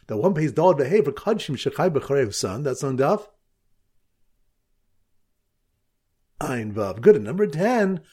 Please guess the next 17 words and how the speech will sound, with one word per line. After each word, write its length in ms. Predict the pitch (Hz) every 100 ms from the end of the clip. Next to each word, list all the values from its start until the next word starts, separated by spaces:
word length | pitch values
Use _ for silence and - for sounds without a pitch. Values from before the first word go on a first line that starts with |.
| _ _
which 260 | 104 175
of 80 | 180
the 80 | 175
when 100 | 165
the 60 | 131
one 220 | 123 190
may 100 | 156
not 380 | 127 156 233 180
raise 240 | 180 151
domesticated 640 | 127 127 - 147 151 135
animals 340 | 131 151 147 113
in 80 |
Eretz 200 | 127 131
Yisrael? 320 | 113 - 180 131
If 120 | 101
one 260 | 135 143
did, 460 | 127 208 254 151 151